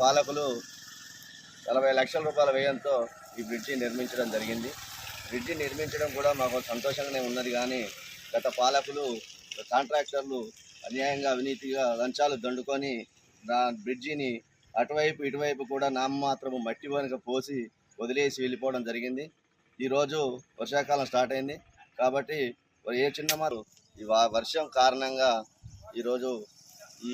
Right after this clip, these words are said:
ఇక్కడ ప-, మొత్తం బురదమయంగా మారి ఇటు పాదచారులు కానీ, అటు వాహనదారులు కానీ తీవ్ర ప్రమాదాలకు గురైన సంఘటనలు కూడా గతంలో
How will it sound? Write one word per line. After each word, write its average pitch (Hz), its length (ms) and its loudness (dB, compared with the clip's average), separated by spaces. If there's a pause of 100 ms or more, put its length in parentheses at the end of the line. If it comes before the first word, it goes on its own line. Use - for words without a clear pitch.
ఇక్కడ 127 180 -4 (640)
ప-, 117 360 0 (100)
మొత్తం 151 240 -2 (100)
బురదమయంగా 139 600 0 (120)
మారి 127 280 2 (400)
ఇటు 120 180 -6
పాదచారులు 135 600 4
కానీ, 127 200 2 (160)
అటు - 200 -4
వాహనదారులు 131 680 2
కానీ 123 240 2 (320)
తీవ్ర 165 260 2 (120)
ప్రమాదాలకు 143 580 4
గురైన 139 240 2 (120)
సంఘటనలు 131 500 0
కూడా 127 200 0
గతంలో 123 300 0